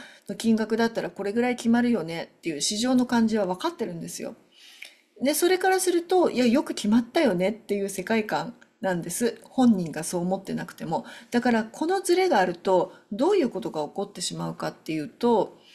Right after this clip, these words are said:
あの、私の手元にね、持ってるお客様には、私が望む人もそんなに少ない、えっと、多くないのかもしれません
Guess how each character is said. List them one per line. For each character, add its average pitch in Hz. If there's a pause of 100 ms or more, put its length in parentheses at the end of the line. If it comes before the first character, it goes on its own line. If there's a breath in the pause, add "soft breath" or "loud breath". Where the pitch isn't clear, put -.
(500 loud breath)
あ 180
の、 180
私 302
の 311 (280)
手 233
元 240
に 175
ね、 202
持 226
っ -
て 185
る 156
お 151
客 180
様 196
に 151
は、 175 (240 loud breath)
私 269
が 302
望 233
む 240
人 233
も 180
そ 247
ん 247
な 254
に 233
少 -
な 302
い、 - (500 soft breath)
え 175
っ -
と、 -
多 311
く 180
な 196
い 233
の 196
か 170
も -
し -
れ 160
ま 165
せ 175
ん -